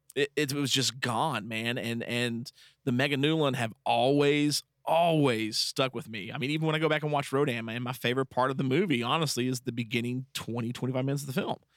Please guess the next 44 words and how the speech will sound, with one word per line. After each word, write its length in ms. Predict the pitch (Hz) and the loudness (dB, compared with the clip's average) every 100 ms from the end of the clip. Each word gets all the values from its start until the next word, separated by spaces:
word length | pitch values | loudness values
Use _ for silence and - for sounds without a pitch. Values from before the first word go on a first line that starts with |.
| - - - _ - | -20 -20 -20 _ -2
um, 400 | 113 104 101 - | -2 -2 -6 -8
which 260 | - 120 127 | -2 0 2
Rodan's 340 | 131 120 113 | 2 0 -2
great. 500 | - 120 175 123 - | -2 2 2 0 -2
I 80 | 113 | -2
mean, 200 | 113 107 - - | -2 -6 -12 -2
all 120 | 110 | 0
the 60 | 123 | 2
way 80 | 110 | -2
to 40 | |
the 200 | 101 160 | -2 0
end. 300 | 127 113 - - _ - _ | 0 -2 -10 -14 _ -20 _
But 120 | 110 107 | -4 0
that 200 | 120 127 | -2 0
first 280 | - 139 - | 0 2 0
twenty, 220 | 151 143 | 0 0
twenty-five 340 | 143 151 143 139 | 0 0 0 2
minutes, 300 | 156 165 - | 0 -2 -2
man, 220 | 117 120 | -2 -2
when 100 | 117 | -4
the 100 | 117 | -4
Mega 220 | 120 131 | -2 0
Newlands, 420 | 135 156 117 127 | 0 0 0 -2
like, 260 | 104 101 - | -6 -8 -10
I, 220 | - 104 - - - - - | -4 -4 -4 -6 -10 -8 0
I 120 | 131 | 2
would 100 | 160 | 4
have 80 | 143 | 2
taken 200 | 147 131 | 0 -2
a 40 | |
whole 320 | - - 147 139 | -6 -2 0 2
movie 280 | 135 143 117 | 2 2 0
about 320 | 107 107 - | -2 -8 -10
them, 300 | 104 87 - _ _ _ _ | -12 -12 -14 _ _ _ _
and 160 | 123 123 | -2 0
you 60 | 120 | 2
could 100 | 127 | 0
have 80 | |
just 120 | 123 - | 0 0
put 100 | 113 | 2
Rodan 300 | 127 123 113 | 2 2 -2
in 80 | |
something 240 | - 113 107 | -4 -6 -6
else. 400 | 110 - - | -6 -6 -8